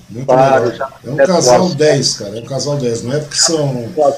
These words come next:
Speaker 1: filha
Speaker 2: Aliás,
Speaker 1: e
Speaker 2: quando eles trazem doações aqui, Osmar, é, quando eles trouxeram doações, é difícil era levar o Bruno embora, que eu e o Bruno engatamos numa conversa.
Speaker 1: O Bruno é
Speaker 2: Eu vou
Speaker 1: excelente
Speaker 2: te
Speaker 1: pessoa, cara. O Bruno é uma
Speaker 2: Então, eu
Speaker 1: pessoa da
Speaker 2: Ricardo,
Speaker 1: melhor qualidade.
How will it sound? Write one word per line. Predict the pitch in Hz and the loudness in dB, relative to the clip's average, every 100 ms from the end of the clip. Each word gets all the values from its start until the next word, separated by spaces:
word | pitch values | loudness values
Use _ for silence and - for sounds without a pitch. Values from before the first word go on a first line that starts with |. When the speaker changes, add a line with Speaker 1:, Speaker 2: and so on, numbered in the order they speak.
| - _ _ | -4 _ _
Speaker 1:
filha | - 147 185 | -10 0 2
Speaker 2:
Aliás, | 175 151 143 | 4 4 2
Speaker 1:
e | 139 | 0
Speaker 2:
quando | 135 | -2
eles | 185 175 | -2 -2
trazem | 175 175 _ _ | 2 0 _ _
doações | - 143 - 156 139 120 | 0 0 0 -4 -2 -4
aqui, | 117 180 180 | -4 0 2
Osmar, | 123 120 113 107 - | 2 0 2 2 4
é, | 127 123 | 6 6
quando | 113 143 143 | 4 0 2
eles | 135 | 2
trouxeram | 120 123 131 | 0 2 2
doações, | 120 123 117 123 123 113 | 4 2 4 2 2 2
é | 135 | 2
difícil | 123 139 - 185 180 | 2 0 0 0 2
era | 202 190 | 2 2
levar | 196 175 175 | 0 2 4
o | 175 | 2
Bruno | 156 165 | 0 2
embora, | 185 175 - - | 2 4 2 2
que | - 143 | 0 -2
eu | 156 | 0
e | |
o | 156 | 0
Bruno | 113 151 151 | 0 0 2
engatamos | 143 139 123 165 156 131 | 4 2 2 2 0 0
numa | 139 131 | 2 2
conversa. | 123 117 - 139 156 156 170 156 | 4 0 4 4 4 2 -4 -4
Speaker 1:
O | |
Bruno | 120 127 185 | -6 -2 2
é | 185 | 2
Speaker 2:
Eu | |
vou | 127 | 4
Speaker 1:
excelente | 131 160 165 | 4 2 0
Speaker 2:
te | - | -2
Speaker 1:
pessoa, | 143 - 143 120 98 | -2 -2 -2 -4 -4
cara. | 92 - | -10 -14
O | 98 | -14
Bruno | 104 120 165 165 | -8 -4 -2 -2
é | |
uma | 156 147 139 | -2 0 2
Speaker 2:
Então, | 147 175 170 - | 4 4 4 2
eu | - - - | -4 -6 -6
Speaker 1:
pessoa | 143 - 175 | -4 -2 -2
da | 165 | 0
Speaker 2:
Ricardo, | 160 160 151 | 4 4 4
Speaker 1:
melhor | 165 - | 4 2
qualidade. | 151 143 113 113 98 | 0 0 0 -2 -2